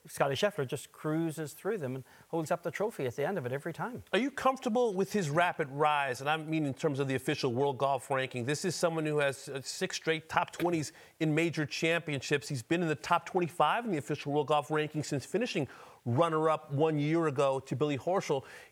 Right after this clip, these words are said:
Speaker 2: in the match play. But some might say, "Wait, this is too quick. How does someone go from no wins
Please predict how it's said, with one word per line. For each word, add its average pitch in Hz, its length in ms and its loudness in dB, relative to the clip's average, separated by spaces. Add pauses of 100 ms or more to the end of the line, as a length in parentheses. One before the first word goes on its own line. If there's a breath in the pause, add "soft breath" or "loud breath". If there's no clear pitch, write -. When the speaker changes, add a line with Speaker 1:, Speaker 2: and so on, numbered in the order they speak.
Speaker 2:
in 160 100 2
the 160 80 2
match 160 400 2
play. 151 140 4
But 127 180 -2
some 269 220 4
might 247 240 2
say, 233 100 6
"Wait, 190 200 4
this 247 180 -2
is 233 120 0
too - 220 -4
quick. - 380 2
How 185 160 6
does 262 120 -2
someone 196 380 2
go 175 240 4
from 160 320 2
no 190 180 6
wins 180 680 2